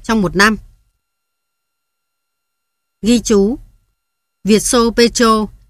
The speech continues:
kỷ niệm ba mươi năm ngày ký hiệp định thành lập. Trang web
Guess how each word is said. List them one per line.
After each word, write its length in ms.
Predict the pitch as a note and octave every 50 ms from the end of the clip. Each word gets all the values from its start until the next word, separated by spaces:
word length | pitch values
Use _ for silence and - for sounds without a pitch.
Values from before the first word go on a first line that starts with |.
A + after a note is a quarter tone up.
| _ _ _
kỷ 180 | A#3+ A3+ G3+
niệm 320 | E3+ E3+ G3 G3 F3+ E3+ - - -
ba 200 | - A3+ A#3+ B3
mươi 140 | A#3+ B3 B3
năm 260 | A#3 A#3 A#3+ A#3+ A#3 G#3 - -
ngày 240 | - F#3 F#3+ F#3+ F3+ D#3+ -
ký 220 | - F#3 F#3+ A3+ B3
hiệp 220 | A#3 A#3+ G3+ -
định 180 | F#3+ F#3 F3 D3
thành 220 | - F#3+ F3 D#3+
lập. 140 | E3+ E3+ - - - _ _ _ _ _ _ _ _ _ _ _ _ _ _ _ _
Trang 220 | - A#3+ A#3 A#3 G#3+
web 200 | B3+ C4 D4